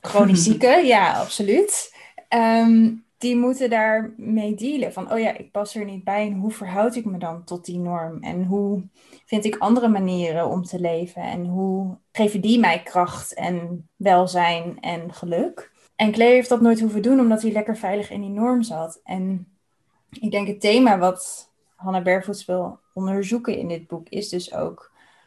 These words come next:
Speaker 1: hoe je als chronisch zieke, ehm, stelselmatig en structureel buiten de norm geduwd wordt. En om, dat, dat komt denk ik harder aan als je dat door de ogen van een personage leest,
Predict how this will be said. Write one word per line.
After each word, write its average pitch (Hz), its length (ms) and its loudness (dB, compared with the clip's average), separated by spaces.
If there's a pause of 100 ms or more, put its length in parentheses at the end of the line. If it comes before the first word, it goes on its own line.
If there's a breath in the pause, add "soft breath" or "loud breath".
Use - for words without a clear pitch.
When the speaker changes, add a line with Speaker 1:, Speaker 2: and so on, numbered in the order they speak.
(160 soft breath)
Speaker 1:
hoe 185 240 -4
je 180 240 2
als 175 540 -4
chronisch 185 540 -4
zieke, 180 460 -6 (540)
ehm, 170 600 -4 (600)
stelselmatig 185 1040 -2
en 175 180 -8
structureel 180 640 -6
buiten 175 360 -4
de 170 140 -10
norm 196 460 -4 (240)
geduwd 156 520 -14
wordt. - 460 -12 (580 soft breath)
En 180 140 -4
om, 180 300 -4 (200)
dat, 180 340 -4
dat 180 180 -4
komt 208 200 -2
denk 196 180 0
ik 180 100 -6
harder 180 420 0
aan 180 560 -4
als 180 160 -10
je - 60 -12
dat 175 140 -4
door 180 120 -2
de 175 160 -2
ogen 175 260 -6
van 175 140 -8
een 175 80 -8
personage 175 560 -6
leest, 160 520 -12